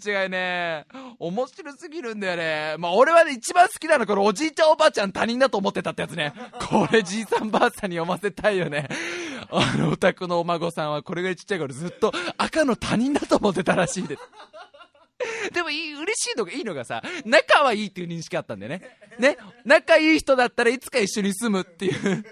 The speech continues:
その解釈ができんだったら気づけよって。妙に賢いとこあんだよね。妙に賢いところはね。えー、というわけでちょっとね、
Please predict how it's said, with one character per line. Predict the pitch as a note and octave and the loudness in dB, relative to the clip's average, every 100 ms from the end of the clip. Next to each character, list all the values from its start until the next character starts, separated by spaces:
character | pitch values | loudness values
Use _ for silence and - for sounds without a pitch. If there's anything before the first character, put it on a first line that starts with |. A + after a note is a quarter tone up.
| - - | -20 -12
そ | - B3 | -2 -2
の | D4+ | -2
解 | - D#4 A4 | 0 2 2
釈 | G#4 F#3 | 2 -4
が | E3+ | -4
で | D3+ D3+ | -6 -6
き | G3 | -8
ん | |
だ | F3 | -8
っ | |
た | - | -8
ら | C3 | -10
気 | - F3+ | -10 -14
づ | F#3+ D4 | -14 -2
け | A4+ - | 4 6
よ | F#3 C#3 | 4 -4
っ | - | -6
て。 | D#3+ - - B4 B4 C5+ C5 C5 _ _ _ _ _ _ _ _ B4 G4+ F#4+ F4+ | -10 -10 -18 -20 -20 -20 -20 -20 _ _ _ _ _ _ _ _ -6 -4 -8 -8
妙 | A#3 E4+ C#5+ F#4+ | -2 2 4 4
に | A#3+ | 0
賢 | - F#3 - A#3+ | -2 -2 0 0
い | G3+ | 0
と | F#3 | -2
こ | E3+ | -2
あ | |
ん | D3+ | -2
だ | B2 | -6
よ | G#2+ | -2
ね。 | D#3+ C4+ F4+ - - | 2 2 0 -12 -8
妙 | F#3+ A3+ G#3 | 0 2 2
に | E3+ | 0
賢 | D#3 D3 - | -6 -6 -6
い | D#3+ | -6
と | C#3 | -6
こ | B2+ | -6
ろ | A#2+ | -6
は | G2+ | -4
ね。 | B2 D3+ D3 _ _ - F4+ D#4+ D#4+ D#4 C#4 A3 | -4 -4 -6 _ _ -8 -6 -6 -8 -10 -10 -6
え | D3+ D#3 D3+ D3 D3 C#3+ C#3+ E3 | -2 -2 -2 -4 -4 -4 -4 -6
ー、 | |
と | - | -4
い | C4+ | -4
う | |
わ | A#3 | -4
け | |
で | E3 | -6
ち | F#4 | -10
ょ | |
っ | |
と | - | -4
ね、 | G3 F3 E3 C#3+ B2+ A#2 | -2 0 -2 -2 -4 -8